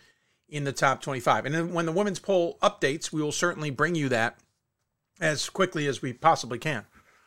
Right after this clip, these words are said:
Also, keep track of scores that are going on around Division Three men's and women's basketball. There are teams, uh, that are playing tonight. Um, nobody who is ranked in the men's side,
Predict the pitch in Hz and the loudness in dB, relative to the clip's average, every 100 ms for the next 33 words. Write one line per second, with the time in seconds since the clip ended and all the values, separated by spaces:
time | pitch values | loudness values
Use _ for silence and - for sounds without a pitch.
0 | - 214 220 208 233 - 226 220 196 - | 4 6 8 6 2 6 8 8 4 -2
1 | - 220 233 214 208 185 196 185 190 208 | 2 6 6 6 2 4 2 0 2 6
2 | 220 180 190 220 208 220 214 202 196 214 | 6 6 4 4 2 0 -2 -6 0 0
3 | 220 - 190 208 185 196 196 185 202 202 | -2 -4 -2 -2 -2 -2 -2 -2 0 -2
4 | - 190 202 202 - _ _ _ - 139 | -2 0 0 0 -6 _ _ _ 0 2
5 | 143 170 180 190 185 180 170 - - - | 6 6 6 -2 -2 -4 -6 -10 -14 -8
6 | 139 139 143 135 - 175 180 180 - 185 | -4 -2 2 0 2 2 4 2 -2 2
7 | 180 202 _ _ _ 113 113 107 127 131 | 2 0 _ _ _ -14 -14 -12 -14 -14
8 | 127 117 117 120 _ 139 180 185 180 156 | -12 -14 -16 -20 _ -2 2 6 6 6
9 | 156 151 127 131 151 185 - 214 165 147 | 4 4 4 2 2 2 -2 -6 -4 -2
10 | 156 180 175 - 156 160 185 | -2 -2 -2 2 4 4 0